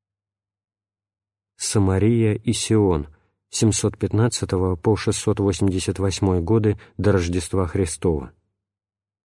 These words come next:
В семьсот пятнадцатом году умер царь Ахаз, и его сын Езекия, которому тогда было уже около двадцати пяти лет, наследовал ему.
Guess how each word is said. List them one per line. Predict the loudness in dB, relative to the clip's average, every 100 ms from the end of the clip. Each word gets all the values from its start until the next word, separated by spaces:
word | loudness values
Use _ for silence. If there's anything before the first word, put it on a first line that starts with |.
| _ _ _ _ _ _ _ _ _ _ _ _ _ _ -8
В |
семьсот | 0 0 2 -2 -2
пятнадцатом | -2 0 0 -2 0 0 2
году | 0 0 0 -2 -10 -2
умер | 2 4 4 2
царь | 0 0 2
Ахаз, | 0 -2 -2 -4 -10 _ _ _
и | 0
его | 2 2 0
сын | 2 2
Езекия, | 2 0 -2 -4 0 0 2 0
которому | -2 0 2 2 2
тогда | 0 0 0
было | 2 2 2
уже | 2 2 2
около | 2 2 2 2
двадцати | 0 0 -2 -2 -2
пяти | -2 0 0
лет, | 0 -4 -14 _ _ 0
наследовал | 0 2 2 2 2 0
ему. | 0 -2 -2 -6